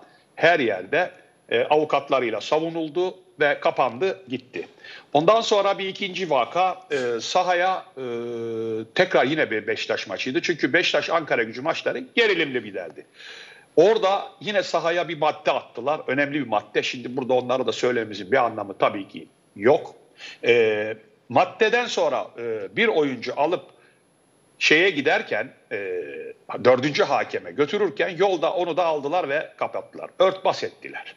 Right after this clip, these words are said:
Şimdi bu, bakın, çok önemli olan bir konu bu. On bir Aralık pazartesi akşamı Ankara Eryaman stadında bu laf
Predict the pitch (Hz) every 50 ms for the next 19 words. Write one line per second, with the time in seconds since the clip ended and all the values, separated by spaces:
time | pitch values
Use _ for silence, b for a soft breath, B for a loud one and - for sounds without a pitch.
0 | B B B B B B B - - - 170 190 208 240 285 190 - - - 170
1 | 160 131 - - - _ _ _ _ _ _ - 127 147 - 123 - - - _
2 | _ _ _ _ _ _ _ _ _ _ - - - - - 196 196 196 147 127
3 | 123 113 113 120 113 113 135 135 123 101 92 - 104 101 107 101 85 - - -
4 | _ _ _ _ _ - 135 147 196 208 170 139 120 117 107 104 107 104 104 -
5 | - 120 123 - 175 180 180 180 151 131 - 120 101 101 - - - 101 90 92
6 | 85 - 117 139 156 156 - 143 120 107 92 - - 123 139 151 139 120 104 95
7 | 90 85 - - - - 156 151 135 127 113 98 85 87 90 98 117 151 - -
8 | b b b b b b b b b b _ _ _ _ _ _ _ _ _ _
9 | _ _ - 147 170 175 165 - - - - _ _ _ _ - 117 113 123 147
10 | 151 - - -